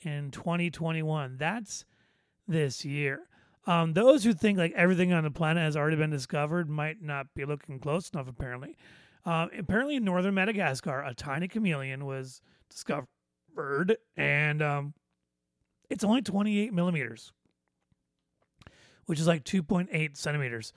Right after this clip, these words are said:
Um, it's believed to be the smallest reptile on Earth. The itty-bitty chameleon was re-, discovered and reported in the January twenty ten issue of Scientific Reports. But there's one thing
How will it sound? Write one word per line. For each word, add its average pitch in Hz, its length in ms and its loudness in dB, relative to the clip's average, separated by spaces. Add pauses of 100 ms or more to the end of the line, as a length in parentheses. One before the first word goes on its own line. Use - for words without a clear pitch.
(440)
Um, 190 160 8
it's 175 220 2
believed 202 280 6
to - 20 0
be 196 100 4
the 180 100 2
smallest 196 480 2
reptile 196 540 2
on 175 380 4
Earth. 120 280 0 (300)
The - 160 0
itty-bitty 220 360 8
chameleon 214 500 6
was 175 180 8
re-, 151 140 0 (100)
discovered 190 540 4
and 180 80 4
reported 180 440 4
in 175 180 2
the 151 180 0 (340)
January 180 600 4
twenty 170 340 2
ten 170 240 0
issue 165 400 0
of 147 80 -4
Scientific 320 800 2
Reports. 339 960 6 (340)
But 196 100 -2
there's 185 200 0
one 208 360 0
thing 190 580 -2